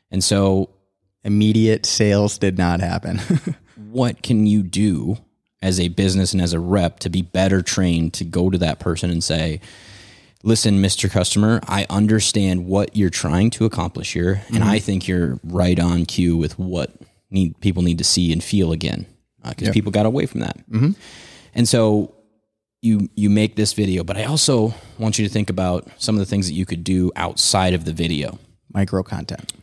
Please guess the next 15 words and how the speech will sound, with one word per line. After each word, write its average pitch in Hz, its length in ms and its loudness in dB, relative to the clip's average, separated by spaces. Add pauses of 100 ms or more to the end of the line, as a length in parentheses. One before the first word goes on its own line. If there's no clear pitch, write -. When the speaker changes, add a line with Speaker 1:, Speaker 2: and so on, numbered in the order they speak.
(200)
Speaker 1:
So 101 460 2 (460)
let's 117 180 0
say 104 280 2
it's 92 200 0
a 104 60 0
special 101 380 0
drink. 110 420 -2 (200)
Speaker 2:
Mm-hmm. 107 240 -2 (280)
Speaker 1:
Let's 135 200 0
get 135 140 2
the 107 60 -4
bartender 101 420 2
making 87 300 -2
the 82 80 -2
drink. - 320 -8